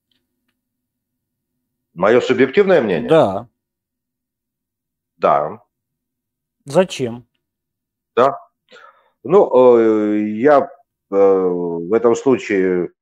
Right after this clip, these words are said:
Speaker 1: могу спросить <clears throat> Pfizer, да, то есть у Pfizer есть простая, э, в-, э, простая рек-, рекомендация. Если ты, человек переболел, э,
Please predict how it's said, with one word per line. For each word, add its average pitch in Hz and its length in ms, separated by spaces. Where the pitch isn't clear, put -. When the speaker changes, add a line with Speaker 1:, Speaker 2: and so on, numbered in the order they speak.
Speaker 1:
могу 113 240
спросить 123 600
<clears throat> - 180
Pfizer, 95 420
да, 120 180
то 107 140
есть 95 140
у 104 60
Pfizer 135 680
есть 131 220
простая, 113 560
э, 92 240
в-, 98 480
э, - 80
простая 139 440
рек-, 120 180
рекомендация. 90 960
Если 156 320
ты, 143 280
человек 147 340
переболел, 85 1500
э, - 60